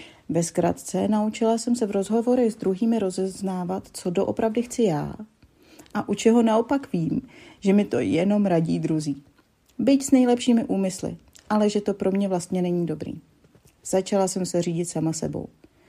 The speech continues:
Ano, jsou v mém okolí lidi, kteří si ťukají na čelo, nevěří mojí vizi, mají pocit, že bych udělala líp, kdybych žila a pracovala podle nich.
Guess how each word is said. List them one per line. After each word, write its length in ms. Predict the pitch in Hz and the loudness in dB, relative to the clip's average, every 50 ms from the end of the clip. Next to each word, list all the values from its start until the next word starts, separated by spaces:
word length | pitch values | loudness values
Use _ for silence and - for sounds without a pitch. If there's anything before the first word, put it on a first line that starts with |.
| - - - - - - _ - | -20 -20 -20 -20 -20 -20 _ -4
Ano, 460 | - 180 180 180 180 170 170 165 165 165 | 0 2 4 4 6 4 4 4 2 -2
jsou 200 | - - 180 180 | -2 -2 -2 0
v 80 | 175 | 0
mém 180 | 185 185 185 - | 0 0 0 0
okolí 420 | - - - - 175 170 170 185 | -2 -4 0 0 0 2 2 0
lidi, 260 | 180 170 160 160 180 | 0 0 0 0 -2
kteří 260 | 165 - - 175 175 165 | -2 0 -2 0 0 -2
si 120 | - 180 | -4 -6
ťukají 380 | 170 - 175 165 - 180 180 185 | -4 -4 -4 0 2 2 4 4
na 120 | 175 160 | 2 0
čelo, 320 | - - - 160 156 160 - - - - - - - | 0 -2 -4 -4 -4 -6 -8 -12 -20 -20 -10 -2 2
nevěří 520 | 180 180 185 175 185 185 185 185 190 180 | 4 6 6 8 8 8 8 6 4 2
mojí 260 | 175 175 175 170 165 | 2 2 2 2 0
vizi, 380 | 165 160 160 160 156 160 160 160 | 0 0 0 0 0 0 0 2
mají 200 | 160 170 175 175 | 2 0 -2 -2
pocit, 380 | 170 - - 160 160 - 180 170 | -4 -6 -8 -6 -4 -2 -2 0
že 120 | - 165 | 0 0
bych 180 | 165 165 - - | 0 0 -2 -2
udělala 420 | 180 165 175 160 160 160 160 160 | -2 0 0 2 2 2 2 0
líp, 280 | 160 165 175 185 185 - | 2 2 2 0 0 -2
kdybych 400 | - - 165 156 170 165 160 151 | -2 -2 0 2 2 2 0 2
žila 240 | 151 180 190 180 170 | 2 4 4 4 4
a 100 | - - | 2 -2
pracovala 580 | - - 165 170 170 - 180 165 165 165 160 151 | -4 -4 -4 -4 -2 -2 -2 0 0 0 0 -2
podle 300 | 156 165 156 156 156 151 | -2 -4 -2 -2 -2 0
nich. 280 | 151 151 147 - - | -2 -2 -4 -6 -12